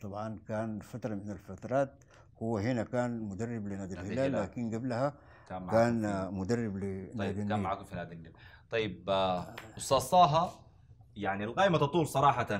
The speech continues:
Speaker 2: عن
Speaker 1: نعم.
Speaker 2: ذكر الناس وتديهم حقهم برضو في، في
Speaker 1: مم.
Speaker 2: الحلقة دي.
Speaker 1: نعم.
Speaker 2: لو عايزين نجي معاك في، في مساحات،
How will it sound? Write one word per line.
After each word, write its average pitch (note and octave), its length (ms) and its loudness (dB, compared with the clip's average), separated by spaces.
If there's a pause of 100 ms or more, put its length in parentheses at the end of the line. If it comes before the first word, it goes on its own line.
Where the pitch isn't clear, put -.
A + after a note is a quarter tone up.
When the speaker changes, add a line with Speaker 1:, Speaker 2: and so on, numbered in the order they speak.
(180)
Speaker 2:
عن G2 140 2
Speaker 1:
نعم. A2+ 120 4
Speaker 2:
ذكر - 180 0
الناس A#2+ 440 10
وتديهم G2+ 680 0
حقهم G#2+ 420 2
برضو G2+ 380 -2
في، F2+ 300 -10
في A2 60 -10
Speaker 1:
مم. G#2+ 100 -8
Speaker 2:
الحلقة G2+ 380 -2
دي. F#2 240 -6 (280)
Speaker 1:
نعم. G#2+ 160 -4
Speaker 2:
لو A#2 140 4
عايزين C#3+ 360 6
نجي E3 180 2
معاك D3+ 240 4
في، G#2 360 -4
في G2+ 160 -10
مساحات، A2+ 560 0